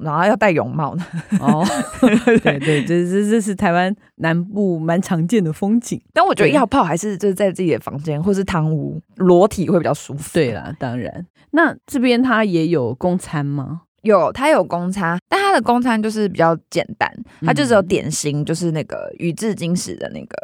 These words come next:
Speaker 1: 抹茶冰淇淋加蜜红豆，
Speaker 2: 嗯哼。
Speaker 1: 然后还有一个是洋葱，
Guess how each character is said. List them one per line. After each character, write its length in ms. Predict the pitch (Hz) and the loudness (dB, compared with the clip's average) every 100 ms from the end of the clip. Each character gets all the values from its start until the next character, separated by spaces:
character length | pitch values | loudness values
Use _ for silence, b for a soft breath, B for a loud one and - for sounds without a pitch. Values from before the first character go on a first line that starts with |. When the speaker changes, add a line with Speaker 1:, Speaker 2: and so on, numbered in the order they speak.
| - - | -8 2
Speaker 1:
抹 160 | 170 | 2
茶 180 | 170 160 | 4 2
冰 220 | - 180 | 2 -2
淇 160 | 185 170 | -2 -4
淋 360 | - - - 156 | -6 -10 -6 0
加 180 | 160 | 0
蜜 200 | 156 175 | 0 0
红 140 | 170 - | -2 0
豆， 160 | 156 131 | 0 2
Speaker 2:
嗯 20 | |
哼。 20 | |
Speaker 1:
然 100 | 151 | 2
后 60 | 190 | 2
还 140 | 185 | 4
有 120 | 180 | 4
一 80 | 143 | 2
个 160 | 165 160 | 0 0
是 360 | 185 170 160 - | 2 0 -2 -4
洋 240 | 160 151 | -4 -2
葱， 300 | 196 208 190 | 0 2 2